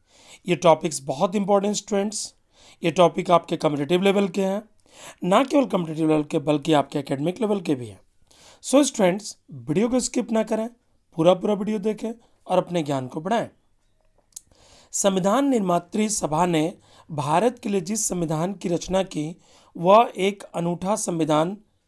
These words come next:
है। क्यों अनूठा है? और इस अनूठेपन का कारण विश्व के अनेक संविधानों के अनेक अच्छे गुणों का सम्मिश्रण है, क्योंकि हमने बहुत जगहों से,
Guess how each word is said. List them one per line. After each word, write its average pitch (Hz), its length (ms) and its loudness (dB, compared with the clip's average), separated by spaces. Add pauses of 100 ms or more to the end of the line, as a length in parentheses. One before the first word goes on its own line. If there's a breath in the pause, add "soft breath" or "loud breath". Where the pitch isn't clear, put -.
(280)
है। 165 320 0 (500 soft breath)
क्यों 269 200 4
अनूठा 156 320 -2
है? 120 300 -6 (1300 loud breath)
और 202 140 6
इस 240 180 0
अनूठेपन 220 560 -4
का 220 140 -4
कारण 190 420 0 (340 soft breath)
विश्व 180 280 -2
के 220 180 0
अनेक 208 420 -2
संविधानों 165 640 -2
के 165 300 -4 (360 soft breath)
अनेक 214 340 0
अच्छे 175 300 -6
गुणों 151 260 0
का 175 180 -2
सम्मिश्रण 233 520 -4
है, 101 160 -20 (500 loud breath)
क्योंकि 175 220 0
हमने 160 240 0
बहुत 156 400 -2
जगहों 170 300 2
से, 151 400 -2